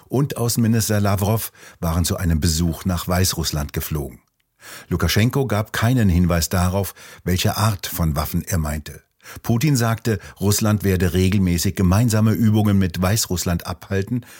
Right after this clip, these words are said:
und Waffenlieferungen sowie die gemeinsame Produktion von militärischer Ausrüstung sicherstellen.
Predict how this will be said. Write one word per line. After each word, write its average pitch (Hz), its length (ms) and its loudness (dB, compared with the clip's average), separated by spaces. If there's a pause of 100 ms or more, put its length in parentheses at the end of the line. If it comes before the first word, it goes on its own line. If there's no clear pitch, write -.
(200)
und 98 180 0
Waffenlieferungen 123 800 0
sowie 98 400 2
die 87 180 0
gemeinsame 90 640 2
Produktion 92 640 -2
von 87 220 -2 (220)
militärischer 90 760 0
Ausrüstung 85 580 -2
sicherstellen. 73 680 -8